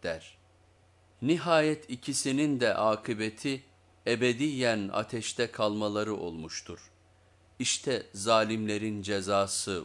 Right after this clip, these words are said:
budur. Ey iman edenler! Allah'a karşı gelmekten sakının ve herkes yarın için önceden ne göndermiş olduğuna baksın.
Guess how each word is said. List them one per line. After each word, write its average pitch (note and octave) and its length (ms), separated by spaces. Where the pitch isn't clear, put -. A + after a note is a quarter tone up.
budur. F#2+ 300
Ey C#3+ 560
iman C3+ 320
edenler! A2 580
Allah'a C#3+ 580
karşı C#3 380
gelmekten B2 840
sakının A2+ 760
ve A#2 160
herkes C#3 760
yarın C#3+ 400
için B2+ 480
önceden A#2+ 800
ne C#3 100
göndermiş A2+ 720
olduğuna G#2+ 600
baksın. E2+ 460